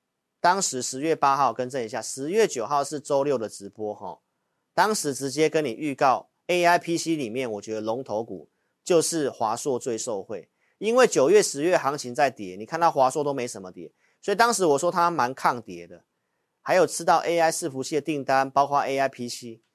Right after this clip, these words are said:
没有讲一堆股票，就讲一档股票，那就是华硕。所以不管是联发科是龙头的，华硕也是龙头的，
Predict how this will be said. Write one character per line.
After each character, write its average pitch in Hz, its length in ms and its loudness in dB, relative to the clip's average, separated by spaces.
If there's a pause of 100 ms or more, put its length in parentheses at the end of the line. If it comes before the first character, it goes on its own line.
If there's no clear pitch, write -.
(1200)
没 131 120 0
有 240 180 8
讲 180 220 2
一 170 80 -4
堆 175 300 4
股 107 160 -10
票， 131 220 -4
就 160 180 -2
讲 95 220 -6
一 135 100 -8
档 101 240 -8
股 98 140 -18
票， 104 340 -14
那 120 140 -8
就 135 100 -6
是 123 140 -8
华 92 220 -12
硕。 - 300 -20 (800)
所 - 160 0
以 226 60 6
不 226 120 -2
管 175 160 4
是 214 120 2
联 185 200 2
发 185 200 6
科 185 200 2
是 180 140 -4
龙 147 220 2
头 98 240 -8
的， 95 240 -12 (340)
华 175 300 6
硕 226 260 8
也 139 80 8
是 190 140 0
龙 143 220 2
头 98 260 -8
的， 98 240 -12